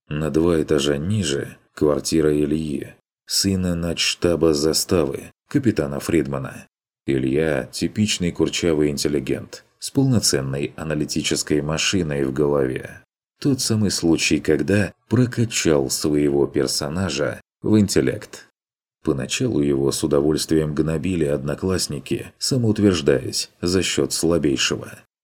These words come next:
А потом увяли, поймав цепочку неприятностей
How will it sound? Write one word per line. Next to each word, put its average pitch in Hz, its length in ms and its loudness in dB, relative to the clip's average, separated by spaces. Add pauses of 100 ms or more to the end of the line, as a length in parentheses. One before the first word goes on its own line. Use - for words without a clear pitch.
(140)
А 69 100 0
потом 80 540 -2
увяли, 76 760 0 (220)
поймав 82 400 0
цепочку - 520 -2
неприятностей 76 1000 -2